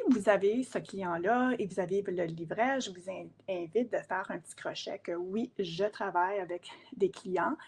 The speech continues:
qui ont une condition ou un diagnostic de dépression. Ou travaillez-vous des gens qui ont de l'anxiété ? Peut-être des gens qui ont des problèmes cardiaques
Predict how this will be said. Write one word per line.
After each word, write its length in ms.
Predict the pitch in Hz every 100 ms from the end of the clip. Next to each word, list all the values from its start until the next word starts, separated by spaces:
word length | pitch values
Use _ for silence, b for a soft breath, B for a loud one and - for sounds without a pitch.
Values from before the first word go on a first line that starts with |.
| -
qui 120 | -
ont 160 | 196 -
une 120 | 180
condition 720 | 170 240 220 - - 190 208 -
ou 40 |
un 40 | 185
diagnostic 720 | 165 220 220 196 160 - 220
de 80 | 190
dépression. 540 | 165 175 - - - - _ _ _ _ _ _ _ _ _ _ _ - - b b b b b _
Ou 340 | 254 240 285 359 _
travaillez-vous 560 | - 247 240 233 233 349
des 220 | 226 190
gens 320 | 180 196 208 247
qui 180 | - 208
ont 300 | 208 220 - -
de 100 | 180
l'anxiété ? 580 | 208 208 - - - - _ _ _ _ _ _ _ _ _ _ _ _ _ _ _ - b b b b _
Peut-être 480 | 208 - 196 202 202
des 180 | 190 190
gens 240 | 196 190
qui 100 | 202
ont 60 | 196
des 120 | 180
problèmes 420 | - 185 180 180
cardiaques 760 | 175 175 165 - 381 - -